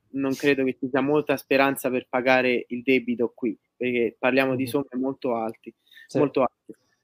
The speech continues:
Speaker 1: Quindi, quindi è un po' quello il balance che gli studenti dovrebbero, devono prima capire veramente se riescono. È un commitment molto, molto pesante. Non è solo i quattro anni che tu decidi di studiare qui, ma è tutta, io
Speaker 2: Eh no, se
Speaker 1: dico
Speaker 2: fai,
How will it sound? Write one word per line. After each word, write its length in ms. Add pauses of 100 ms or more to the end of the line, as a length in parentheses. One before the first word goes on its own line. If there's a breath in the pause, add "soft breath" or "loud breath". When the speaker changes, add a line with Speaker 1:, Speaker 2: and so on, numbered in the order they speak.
(200)
Speaker 1:
Quindi, 380
quindi 180
è 60
un 80
po' 160
quello 260
il 120
balance 600
che 260
gli 140
studenti 480
dovrebbero, 760 (220)
devono 280
prima 260
capire 380
veramente 640
se 120
riescono. 360
È 20
un 60
commitment 680
molto, 420
molto 260
pesante. 460
Non 140
è 100
solo 240
i 20
quattro 400
anni 300
che 80
tu 160
decidi 400
di 100
studiare 580
qui, 220 (400)
ma 160
è 140
tutta, 560 (320)
io 200
Speaker 2:
Eh 60
no, 140
se 60
Speaker 1:
dico 80
Speaker 2:
fai, 640